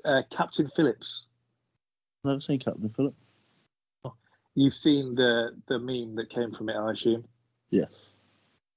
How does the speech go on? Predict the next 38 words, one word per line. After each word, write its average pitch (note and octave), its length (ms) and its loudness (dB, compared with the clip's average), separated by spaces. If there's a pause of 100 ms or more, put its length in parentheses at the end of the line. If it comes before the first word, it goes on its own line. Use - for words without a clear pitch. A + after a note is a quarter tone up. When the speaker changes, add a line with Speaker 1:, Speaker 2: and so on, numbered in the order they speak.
(200)
Speaker 1:
I'm A2+ 80 -8
the G#2 100 -14
captain - 480 -2
now. A#2 200 -4 (400)
<laughs> - 520 -2 (760)
Um, C#3 460 2 (300)
so, - 160 0
yeah, D3 100 4
that's D#3 220 2
what D#3+ 100 6
we C3+ 60 4
got D3 100 4
next C#3+ 220 -2
week. D3+ 80 4
My, D#3+ 180 4
my D#3+ 180 2
first E3 280 -2
time E3 160 -4
seeing D#3+ 220 -4
King E3 180 -4
of D#3+ 60 -2
New E3+ 100 0
York, F#3+ 240 -2
so A#2+ 280 -4 (140)
I - 60 -14
quite - 160 0
like D#3 260 2
it C3 60 0
when A2 320 -4 (480)
we've A2+ 120 -4
both A#2 280 -2
kind A#2+ 140 -12
of A#2 60 -10
seen A2+ 200 -6
one A2+ 200 0
each G#2+ 220 -12
going A#2 200 2
in. A2 120 -4